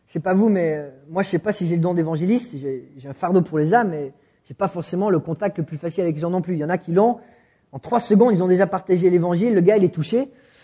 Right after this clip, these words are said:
Moi, il me faut un peu plus de temps. Mais hier, on a eu un repas avec des voisins.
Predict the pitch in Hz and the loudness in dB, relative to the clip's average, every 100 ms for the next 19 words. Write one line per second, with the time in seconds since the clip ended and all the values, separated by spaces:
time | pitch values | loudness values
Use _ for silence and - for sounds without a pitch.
0 | _ _ _ _ _ _ - 214 202 202 | _ _ _ _ _ _ -4 0 2 2
1 | 180 175 196 208 190 - _ _ _ _ | 0 0 0 -2 -4 -8 _ _ _ _
2 | _ _ _ _ 151 170 226 208 185 180 | _ _ _ _ 2 6 6 4 0 -2
3 | 180 190 190 196 196 185 170 175 196 254 | 0 2 2 2 4 4 4 2 0 -2